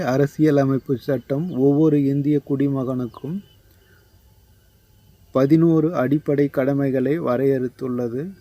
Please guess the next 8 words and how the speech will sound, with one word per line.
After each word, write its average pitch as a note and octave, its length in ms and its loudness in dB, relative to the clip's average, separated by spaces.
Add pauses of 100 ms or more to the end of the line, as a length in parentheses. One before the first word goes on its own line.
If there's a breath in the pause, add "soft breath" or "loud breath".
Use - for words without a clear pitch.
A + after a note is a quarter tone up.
(340)
அவற்றை B2+ 420 -4
பற்றிய C3 360 -6
விவரங்களை C3+ 520 -4
தான் C3+ 260 -8
இப்போது B2+ 460 -8
பார்த்தோம். B2+ 560 -10
அதாவது C3+ 540 -6 (580)
இந்திய D#3 460 -2